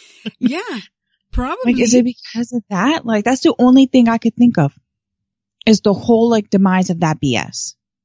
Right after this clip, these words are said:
Speaker 2: and them taking it down.
Speaker 1: But I,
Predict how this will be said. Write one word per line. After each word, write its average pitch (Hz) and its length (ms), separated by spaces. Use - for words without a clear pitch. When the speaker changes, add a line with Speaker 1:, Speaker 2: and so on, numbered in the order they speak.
Speaker 2:
and 175 180
them 180 200
taking 175 360
it 156 140
down. 67 320
Speaker 1:
But 226 160
I, 220 60